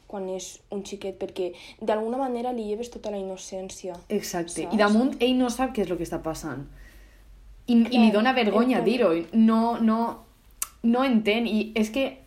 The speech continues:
Speaker 2: ell ho explica molt bé i damunt explica... Eh, no sé, no sé com explicar-ho, però és com que tu en l'entrevista l'escoltes parlar I a voltes
Speaker 1: Sí.
Speaker 2: està parlant el Alejandro xiquet i a voltes està parlant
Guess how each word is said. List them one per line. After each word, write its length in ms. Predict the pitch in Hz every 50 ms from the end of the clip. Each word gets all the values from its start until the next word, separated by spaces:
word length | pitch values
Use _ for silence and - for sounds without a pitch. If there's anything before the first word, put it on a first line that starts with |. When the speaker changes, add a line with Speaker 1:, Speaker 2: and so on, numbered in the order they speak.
| _ _ -
Speaker 2:
ell 220 | 233 254 254 277 247
ho 60 | 220
explica 420 | 208 220 220 226 220 220 254 254
molt 420 | 233 214 202 208 214 226 240 220 185
bé 140 | 190 202 262 330 - - - - - - - - - - - _ _ -
i 80 | 247
damunt 380 | 226 214 202 214 240 285 302 294
explica... 640 | 247 220 220 - - 220 233 233 226 277 285 330 415 - - _ _ - -
Eh, 460 | - 214 202 196 196 190 185 185 185 175 170 170 165 165 160 - - - - _ _ _ - - - - _ _ -
no 160 | 220 214 233 233
sé, 180 | 233 262 254 - -
no 160 | - 233 240 226
sé 140 | - 269
com 160 | 262 262 254 240
explicar-ho, 460 | 220 - - 202 - - 151 143 143 143
però 160 | 170 170 196
és 80 | 190
com 160 | - - 262 247 226
que 80 | 214 180
tu 120 | 180 - 220
en 80 | 247
l'entrevista 720 | 269 269 254 247 226 214 208 220 214 214 - 285 277 269 -
l'escoltes 600 | 202 185 180 165 - - - 208 202 247 254 - -
parlar 460 | 214 190 185 185 185 185 233 302 320 - - - - - - - - - - - - -
I 120 | 220 226 208
a 60 | 196
voltes 380 | 190 214 220 233 220 294 285 196 - - -
Speaker 1:
Sí. 60 | - 214
Speaker 2:
està 240 | 208 - 233 214 220
parlant 340 | 240 226 220 208 185 175 175
el 100 | 165 160
Alejandro 420 | 156 156 156 - 185 202 220 226 233
xiquet 440 | 220 - 208 - 196 208 240 233 190
i 40 |
a 60 | 185 175
voltes 300 | 180 190 190 233 214 208
està 240 | 202 208 208 196 196
parlant 320 | 196 180 180 175 165 165